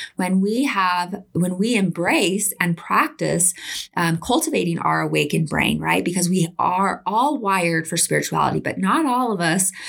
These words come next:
um, live spiritual lives. But when we do that, we bring in perspective, which not only enhances our individual well-being, but societal and global well-being as all, and a-, as a whole, okay?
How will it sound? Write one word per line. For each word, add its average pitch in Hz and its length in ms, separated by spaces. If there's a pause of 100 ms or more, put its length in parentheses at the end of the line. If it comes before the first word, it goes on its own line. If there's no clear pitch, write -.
(240)
um, 160 420
live 170 540
spiritual 156 540
lives. 160 320
But 156 140
when 247 340
we 262 160
do 208 260
that, 160 380 (320)
we 202 180
bring 196 260
in 220 160
perspective, 160 680
which 165 200
not 190 220
only 226 300
enhances 170 460
our 147 200
individual 180 500
well-being, 151 520
but 170 200
societal 175 720 (260)
and 165 200
global 156 460
well-being 139 680 (460)
as 160 180
all, - 400
and 170 320
a-, 143 160 (200)
as 165 500
a 151 120
whole, 143 360
okay? 165 420